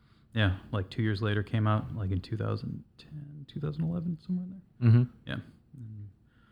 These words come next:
Speaker 1: I've gone back to visit California twice, and every time I've been back there, I'm like,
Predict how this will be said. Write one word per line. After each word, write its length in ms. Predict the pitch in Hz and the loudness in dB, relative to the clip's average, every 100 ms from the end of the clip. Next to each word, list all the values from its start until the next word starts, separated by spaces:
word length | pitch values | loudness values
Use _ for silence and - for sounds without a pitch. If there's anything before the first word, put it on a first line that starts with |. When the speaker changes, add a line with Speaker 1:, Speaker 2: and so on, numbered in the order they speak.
| _ _ _ _ _ | _ _ _ _ _
Speaker 1:
I've 120 | 123 | 4
gone 160 | 110 107 | 6 8
back 180 | 104 92 | 6 6
to 80 | 104 | 4
visit 240 | 98 98 | 4 2
California 440 | 95 95 - - - | 0 -2 -4 -6 -6
twice, 480 | - - - - - - | -6 -6 -6 -8 -12 -4
and 260 | 107 92 92 | 0 0 0
every 180 | 107 98 | 0 0
time 200 | 101 92 | 2 2
I've 200 | 95 92 - - | 2 -2 -6 -8
been 160 | 95 98 | -4 -2
back 200 | 98 95 | -2 -4
there, 100 | 110 | -4
I'm 80 | |
like, 140 | 110 | -2